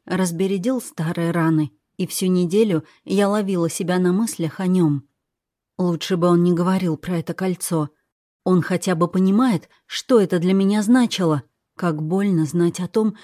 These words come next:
что человек, которого ты любил, не умеет прощать. Невыносимо осознавать, что у нас не могло быть будущее — и моя Таня имела возможность расти в полноценной семье.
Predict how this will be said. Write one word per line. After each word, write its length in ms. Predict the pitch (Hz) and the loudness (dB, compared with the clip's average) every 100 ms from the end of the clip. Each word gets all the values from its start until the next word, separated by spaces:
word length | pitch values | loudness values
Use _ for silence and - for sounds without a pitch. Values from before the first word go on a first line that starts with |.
| - - | -20 -20
что 240 | - 185 | -6 -4
человек, 520 | 185 214 214 220 247 | -2 -2 0 0 0
которого 480 | - 190 214 190 185 | -2 -2 0 0 -2
ты 140 | 185 | 0
любил, 500 | 214 214 202 254 240 _ | 0 0 2 2 0 _
не 220 | - 247 | 2 6
умеет 420 | 254 240 180 156 | 8 6 4 0
прощать. 600 | - 185 - - 170 - - _ _ _ _ _ | -4 -6 -4 -4 -4 -6 -16 _ _ _ _ _
Невыносимо 720 | - 190 180 180 180 - 226 175 | -2 0 2 2 0 0 0 0
осознавать, 680 | - 185 170 185 226 226 - - - | 0 -4 -2 -2 -2 -4 -10 -20 -18
что 220 | - 196 | -8 -2
у 40 | 196 | 0
нас 300 | 208 240 - | 2 0 -2
не 140 | 190 | 2
могло 340 | 185 185 190 220 | 2 2 2 0
быть 220 | 208 185 | 0 -2
будущее — 680 | 202 269 190 - 170 151 143 _ _ - | 0 2 2 0 -2 -2 -4 _ _ -2
и 100 | 180 | 2
моя 360 | 170 160 160 | 2 2 -2
Таня 460 | - 202 202 180 147 - - | -4 -4 0 0 -2 -8 -12
имела 440 | - 196 208 214 170 | 0 2 2 2 0
возможность 760 | 165 165 185 208 165 165 - | -2 -2 -2 -2 -2 -2 -2
расти 540 | 170 175 - 214 208 - | -6 -6 -6 -6 -6 -10
в 120 | _ | _
полноценной 720 | - 226 233 233 - 156 151 151 | -2 0 0 0 -2 0 2 0
семье. 580 | - 175 170 160 143 | -2 0 2 0 -2